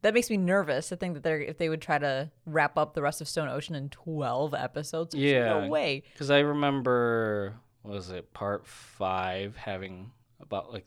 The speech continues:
Speaker 2: thirty-nine or forty episodes.
Speaker 1: Yeah, that's what it
Speaker 2: Although that only had two O Ps. Well, the second O P had a lot of variations, but
Speaker 1: Yeah, a lot of people are speculating probably somewhere in the thirties in terms of episode count for Stone Ocean. But yeah, I mean, that means we have to have at least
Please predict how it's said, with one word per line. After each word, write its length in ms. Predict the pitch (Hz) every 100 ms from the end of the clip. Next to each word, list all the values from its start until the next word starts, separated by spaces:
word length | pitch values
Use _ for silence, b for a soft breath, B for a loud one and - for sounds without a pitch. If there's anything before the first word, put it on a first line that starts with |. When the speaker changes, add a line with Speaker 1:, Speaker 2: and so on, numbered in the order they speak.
| -
Speaker 2:
thirty-nine 500 | 113 107 101 95 87
or 60 |
forty 440 | 85 - 95 85 82
episodes. 680 | 80 - - 82 80 85 170
Speaker 1:
Yeah, 200 | 170 160
that's 160 | 175
what 100 | 117
it 40 | 113
Speaker 2:
Although 160 | 107 104
that 100 | 113
only 180 | 127 110
had 220 | 98 87 -
two 600 | - - 123 117 101 87 87
O 120 | 80
Ps. 480 | - - 80 85 -
Well, 200 | - 131 117
the 180 | 120
second 340 | 101 - 156 139
O 80 | 98
P 180 | - 98
had 160 | 92
a 20 | 92
lot 180 | 90 82
of 80 | 82
variations, 720 | 82 80 85 80 - 78 -
but 200 | - - _ b b
Speaker 1:
Yeah, 180 | 208
a 20 | 196
lot 100 | 202
of 60 |
people 180 | 214 190
are 60 | 180
speculating 560 | - 156 165 160 147 151
probably 260 | 151 143
somewhere 340 | 143 147 135 135
in 80 | 127
the 80 |
thirties 600 | 131 135 127 127 127 135
in 80 | 147
terms 320 | 143 143 135
of 100 | 151 139
episode 420 | 139 151 143 139
count 260 | 175 131
for 80 | -
Stone 300 | 147 - 135
Ocean. 440 | 127 135 - 151 160 b b b
But 80 | 175
yeah, 140 | 190
I 100 | 165
mean, 200 | 175 175
that 140 | 170 170
means 200 | 190 175
we 80 | 170
have 180 | 196
to 80 | 214
have 240 | 170 202 143
at 80 | 147
least 400 | 170 - -